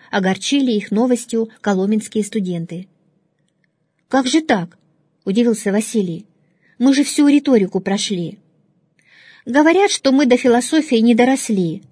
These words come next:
познания, мол, у нас слабые». Отец отправился к отцу-ректору, архимандриту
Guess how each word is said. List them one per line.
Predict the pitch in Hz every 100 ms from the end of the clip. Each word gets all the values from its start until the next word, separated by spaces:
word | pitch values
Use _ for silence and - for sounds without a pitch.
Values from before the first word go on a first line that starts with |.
| _
познания, | - 254 262 339 339 220
мол, | 196 196
у | 214
нас | 240 247
слабые». | - 180 170 165 170 185 - - _ _ _ _ _ _ _ _ _
Отец | 202 196 294 311
отправился | 233 - 220 240 233 -
к | 214
отцу-ректору, | 175 - 233 202 170 - 170 170 - _ _ -
архимандриту | 185 - 202 190 185 254 247 233